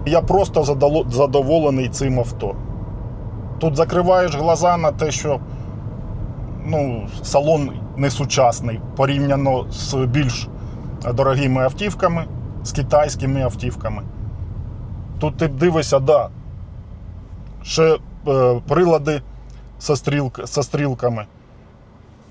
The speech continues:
Мультимедіа якось вона виглядає дивно,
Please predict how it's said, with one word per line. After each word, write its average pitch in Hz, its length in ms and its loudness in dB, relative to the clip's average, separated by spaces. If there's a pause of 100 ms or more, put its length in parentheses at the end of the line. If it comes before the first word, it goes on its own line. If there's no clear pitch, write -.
Мультимедіа 147 1000 2
якось 135 440 0
вона 127 380 4 (240)
виглядає 139 760 4 (540)
дивно, 127 560 4